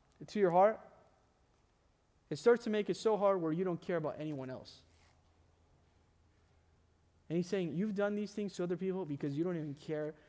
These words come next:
about anyone else anymore."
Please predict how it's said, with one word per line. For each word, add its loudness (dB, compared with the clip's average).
about -6
anyone -4
else -8
anymore." -12